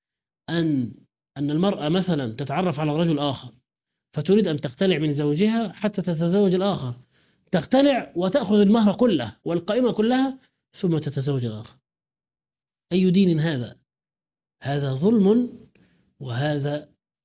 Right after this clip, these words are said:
فيه إجحاف بالرجل. والله تبارك وتعالى يقول: "يا أيها الذين آمنوا لا تأكلوا أموالكم بينكم بالباطل إلا أن تكون تجارة عن تراض منكم."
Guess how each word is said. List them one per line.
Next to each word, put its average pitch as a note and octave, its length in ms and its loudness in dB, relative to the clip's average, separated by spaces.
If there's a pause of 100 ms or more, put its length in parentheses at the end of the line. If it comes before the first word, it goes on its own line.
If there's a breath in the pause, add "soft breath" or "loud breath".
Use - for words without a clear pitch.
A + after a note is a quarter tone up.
فيه C#3+ 560 -2
إجحاف F#3+ 440 -2 (680)
بالرجل. A#2 640 -6 (520 soft breath)
والله D#3 800 0
تبارك C#3+ 460 -4
وتعالى C3 320 -6
يقول: E3+ 480 0
"يا D3+ 200 0
أيها D3 220 -2
الذين D3 280 -4
آمنوا D3 240 -4
لا D3 120 -4
تأكلوا C#3+ 380 -6
أموالكم C3 440 -6
بينكم B2+ 420 -6
بالباطل B2+ 1000 -4 (680)
إلا F3+ 260 0
أن A#2+ 100 -6
تكون B2 360 -6
تجارة A#2+ 520 -8
عن C3+ 240 -6
تراض D#3 380 -4
منكم." A2+ 380 -8